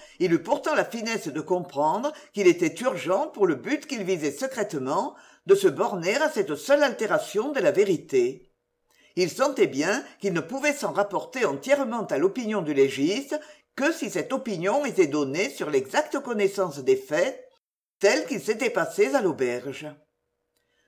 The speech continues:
Jusque-là, il s'était conformé à l'exactitude des faits. Il était déterminé à la respecter jusqu'au bout. «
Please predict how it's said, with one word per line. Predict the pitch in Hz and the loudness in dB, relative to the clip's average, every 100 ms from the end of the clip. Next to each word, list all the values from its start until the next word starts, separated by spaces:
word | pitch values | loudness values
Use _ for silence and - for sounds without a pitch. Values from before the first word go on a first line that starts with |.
| _ | _
Jusque-là, | - 285 269 175 143 220 302 - | -2 0 4 6 6 4 0 -6
il | 202 | -4
s'était | 202 190 - | 4 4 4
conformé | 226 277 220 156 160 269 | 0 -2 0 0 2 2
à | 294 | 2
l'exactitude | 165 143 - 233 196 226 262 | 0 -2 -6 -4 -6 -6 -4
des | 208 - | -2 -2
faits. | - 135 120 - _ _ _ _ - - | -2 -4 -4 -6 _ _ _ _ -20 -2
Il | 202 | 6
était | 196 190 | 6 6
déterminé | 135 277 277 220 170 151 185 | 2 0 0 0 -2 -2 0
à | 320 | 2
la | 233 | 2
respecter | 208 226 190 156 - 240 233 | -2 -2 -4 -4 -4 -2 -2
jusqu'au | 185 220 - 147 | -2 -4 0 -2
bout. « | 117 123 135 | -2 -10 -12